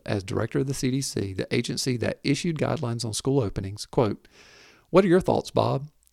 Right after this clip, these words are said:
What do you think about the risk to kids, about opening schools?" end quote. I looked to my left. Redfield leaned back and stroked his chin. Quote,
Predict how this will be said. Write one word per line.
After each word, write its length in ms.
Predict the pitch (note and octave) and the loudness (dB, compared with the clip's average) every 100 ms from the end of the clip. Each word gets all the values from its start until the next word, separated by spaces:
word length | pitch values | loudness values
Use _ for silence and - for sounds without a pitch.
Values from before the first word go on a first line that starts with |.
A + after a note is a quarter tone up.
| _ | _
What 120 | D#3 | 4
do 60 | E3 | 4
you 100 | F3 | 2
think 260 | - A#2 | 0 -4
about 200 | G2+ G2+ | -2 -2
the 100 | - | -2
risk 220 | G2+ F#2+ - | -2 -2 -6
to 60 | |
kids, 360 | - G2+ F#2 - | -4 -4 -4 -4
about 200 | F3 A#2 | 0 0
opening 320 | A2 A2+ G2 | 0 -2 -6
schools?" 480 | - A#2+ F#2+ F#2 - | -4 -2 -4 -6 -8
end 140 | - F#2 | -6 -4
quote. 240 | G#2 - - _ _ - - _ - | -4 -6 -10 _ _ -20 -20 _ 0
I 80 | |
looked 220 | A#2+ B2+ - | 0 2 0
to 60 | |
my 120 | C#3 | 2
left. 420 | C#3 A2 G#2+ - - | 2 2 -2 -6 -12
Redfield 500 | - A#2 A#2 C3+ A#2+ | 0 2 2 0 0
leaned 280 | G#2+ B2 C3+ | 0 0 0
back 280 | A#2 G#2+ - | 0 -2 -4
and 120 | G2+ | -8
stroked 320 | - A2+ A2 | -4 -4 -4
his 120 | G#2+ - | -6 -8
chin. 420 | - G2 F2 F2 _ _ _ _ _ _ | -6 -6 -8 -12 _ _ _ _ _ _
Quote, 380 | - A#2+ - | 0 2 0